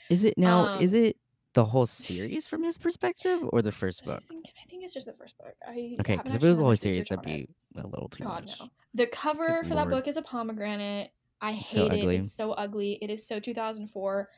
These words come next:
Speaker 2: They just stuck with it, and you know what? I actually respect them for it. It's fine. It fits everything else. They are releasing it at a prime moment in the midst of the Twilight Renaissance. Like, they could not be timing it better, and I'm very excited to read it. <laughs>
Speaker 1: Was, is this, this is also the book where some of it was, like,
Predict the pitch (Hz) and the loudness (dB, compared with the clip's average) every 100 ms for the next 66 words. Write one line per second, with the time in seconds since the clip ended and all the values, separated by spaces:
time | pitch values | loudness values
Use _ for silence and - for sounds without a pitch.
0 | _ 240 214 214 - 226 208 240 233 233 | _ -8 -6 -8 -6 -6 -4 -4 -2 -4
1 | 226 220 220 208 214 226 208 214 - 214 | -2 -4 -2 -2 -4 -4 -6 -8 -10 -14
2 | - 202 190 233 220 214 240 247 247 - | -10 -10 -8 -8 -6 -4 -2 -2 -4 -8
3 | _ - 202 - - 208 202 208 226 226 | _ -14 -14 -12 -8 -6 -4 -6 -6 -8
4 | - _ - 220 - - 208 - 202 220 | -12 _ -10 -10 -8 -4 -4 -4 -6 -4
5 | 220 208 185 185 202 - _ _ - 220 | -6 -6 -6 -8 -10 -18 _ _ -2 0
6 | 226 233 220 220 220 208 - 196 190 - | 2 0 -2 -4 -4 -4 -4 -6 -8 -12
7 | - 254 226 247 254 226 208 202 202 208 | -14 -6 -4 -2 0 -2 -2 -4 -4 -6
8 | 196 202 208 247 - 240 - 220 214 208 | -4 0 0 0 -4 -6 -4 -4 -4 -6
9 | 196 202 202 190 - 202 196 - - 240 | -10 -10 -10 -12 -14 -12 -12 -8 -2 0
10 | 226 202 - 190 190 190 170 170 170 170 | 0 -6 -10 -12 -12 -12 -10 -10 -12 -14
11 | _ - 196 190 190 190 185 - - 202 | _ -10 -6 -6 -8 -12 -12 -12 -14 -10
12 | - - - - - - - 135 170 - | -6 -6 -8 -12 -14 -16 -2 4 6 4
13 | 156 180 196 - 220 196 156 120 104 101 | 0 2 0 2 4 4 4 2 2 0
14 | - 95 101 101 95 90 90 87 | 0 -2 0 0 2 0 -2 -6